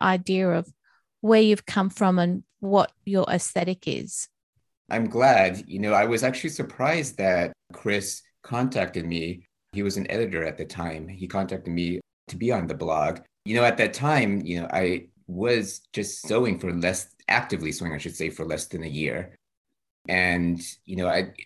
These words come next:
Speaker 2: at first I thought, "Well, what do I have to add <laughs> to the conversation here?" I was just getting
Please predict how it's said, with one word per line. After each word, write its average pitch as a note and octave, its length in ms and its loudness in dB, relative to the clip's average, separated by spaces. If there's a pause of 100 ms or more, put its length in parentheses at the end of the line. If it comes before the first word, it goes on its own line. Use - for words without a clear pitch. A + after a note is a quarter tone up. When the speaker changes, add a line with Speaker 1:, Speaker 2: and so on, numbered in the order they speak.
Speaker 2:
at G2 180 -4
first G#2 240 -2
I F#2+ 60 -2
thought, E2+ 400 0
"Well, E2+ 440 -4
what E2+ 440 -6
do F#2 160 -2
I A2+ 100 2
have G#2+ 280 -2
to - 200 -6
add D#2 300 -2
<laughs> C#3 360 4
to C3+ 100 4
the A#2 80 6
conversation G2+ 640 0
here?" E2+ 240 -2
I E2+ 80 4
was F2+ 120 0
just - 220 -2
getting F#2+ 280 0